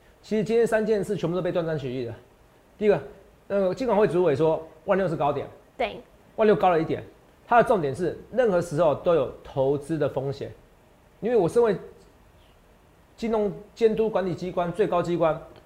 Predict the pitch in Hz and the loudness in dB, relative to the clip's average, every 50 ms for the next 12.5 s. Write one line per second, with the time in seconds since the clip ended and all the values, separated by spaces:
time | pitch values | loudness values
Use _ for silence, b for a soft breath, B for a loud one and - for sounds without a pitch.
0 | _ - - 202 202 208 - 220 208 214 190 151 135 180 165 165 170 170 165 139 | _ -6 -2 0 0 0 0 2 2 4 4 4 4 2 0 0 0 -2 -2 -2
1 | 127 143 143 127 143 135 156 139 - 143 123 123 117 117 120 113 110 104 95 - | -4 -4 -4 -6 -4 -2 -2 -4 -4 -4 -4 -4 -4 -2 -4 -6 -8 -10 -12 -16
2 | - _ - 208 196 185 165 165 - - 247 247 226 202 185 214 226 - 247 - | -18 _ -10 -10 -10 -10 -10 -6 2 2 4 4 4 2 2 0 0 -2 -4 -6
3 | - - 277 247 175 180 185 208 202 208 - - 233 226 214 175 - 254 220 226 | -4 -4 -4 0 2 4 4 4 4 2 -2 0 2 2 2 2 2 0 0 0
4 | 214 147 170 175 170 170 165 143 170 170 143 120 113 - - - - _ _ - | 0 0 2 2 2 2 2 4 4 4 4 4 0 -4 -12 -20 -20 _ _ -2
5 | 196 180 208 208 208 - 220 196 196 196 196 170 - 175 175 - 156 156 151 135 | 2 4 4 4 4 4 4 4 6 6 6 6 4 2 0 2 2 2 2 2
6 | 143 131 135 104 92 - - - - - 120 113 107 104 101 - - - _ - | 0 -2 -4 -6 -8 -10 -16 -20 -8 -4 -4 -2 -2 -4 -6 -10 -14 -20 _ -8
7 | 147 147 147 135 147 127 110 107 113 104 - - _ - 120 113 104 104 110 - | -4 -4 -2 -2 -2 -4 -4 -8 -12 -14 -16 -16 _ -6 -6 -6 -6 -8 -10 -8
8 | - 151 151 139 127 123 117 - 247 214 214 - 196 185 196 - - 156 - 214 | -2 0 0 0 0 0 -2 -4 -4 -6 -4 -4 -2 -2 -2 -4 -6 -10 -10 -10
9 | 226 220 - 247 147 139 127 123 - 180 185 156 175 170 165 - 170 156 160 156 | -10 -6 -2 0 2 2 2 2 2 2 2 2 2 2 2 2 2 4 4 2
10 | 127 135 123 113 110 107 - 220 208 - 202 - 208 - - 233 220 220 214 156 | 2 0 -4 -6 -8 0 2 4 4 4 2 -2 -4 -2 0 0 0 0 0 0
11 | 170 175 165 - 185 175 170 196 175 156 165 160 160 156 127 123 117 123 - 220 | -2 -2 -2 0 -2 -2 -2 -2 -2 -2 -2 -2 -4 -6 -8 -10 -12 -8 0 4
12 | 220 208 196 202 185 165 151 151 127 120 | 6 6 6 6 2 0 -2 -4 -6 -8